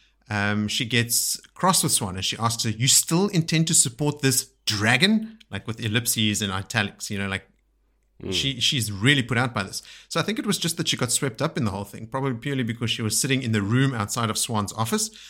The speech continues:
Speaker 1: So, you know, they came in, they killed Elric right outside of Swan's office, her warder,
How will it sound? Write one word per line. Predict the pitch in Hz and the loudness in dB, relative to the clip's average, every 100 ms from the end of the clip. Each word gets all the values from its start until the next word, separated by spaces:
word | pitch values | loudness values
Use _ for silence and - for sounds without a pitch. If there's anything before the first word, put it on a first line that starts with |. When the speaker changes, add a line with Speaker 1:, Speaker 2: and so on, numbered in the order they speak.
| - | -10
Speaker 1:
So, | - | -2
you | 113 | 2
know, | 117 | 4
they | 117 | 4
came | 113 120 110 | 2 2 2
in, | 117 | 2
they | 104 | 0
killed | 92 - 160 - | -2 0 0 0
Elric | 120 123 147 147 - _ _ _ _ - | 0 2 0 -2 -18 _ _ _ _ -4
right | 113 127 | 0 2
outside | 131 113 - 123 | 2 0 2 2
of | 113 | 2
Swan's | - 113 107 | 0 0 0
office, | 110 107 131 104 | -2 -4 -4 -2
her | 110 | -2
warder, | 104 104 110 123 | -2 -2 0 -2